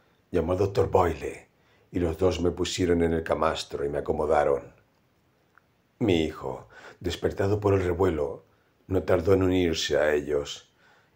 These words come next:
y todos trataron de obligarme a quedarme quieto e intentar dormir, pero no pude dormir. Mi estado psicológico era extraordinario,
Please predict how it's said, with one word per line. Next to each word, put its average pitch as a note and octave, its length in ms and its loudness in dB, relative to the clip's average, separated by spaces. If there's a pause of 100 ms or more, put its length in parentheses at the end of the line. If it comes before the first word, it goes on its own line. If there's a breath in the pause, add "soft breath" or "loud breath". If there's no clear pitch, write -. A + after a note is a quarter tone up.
(100)
y F#2 100 -4
todos F2 320 -2
trataron F2 540 4
de E2+ 80 4
obligarme D#2+ 580 2
a D#2+ 60 -4
quedarme D#2+ 500 0
quieto D2+ 640 -4 (300 soft breath)
e - 60 -2
intentar F#2 480 2
dormir, F2 640 2 (1200)
pero D2 240 2
no D2+ 420 0
pude D2 380 -2
dormir. C#2 520 -10 (1800 soft breath)
Mi - 100 -4
estado E2+ 520 -4
psicológico E2+ 880 -2
era D#2+ 180 -2
extraordinario, D#2+ 1040 -6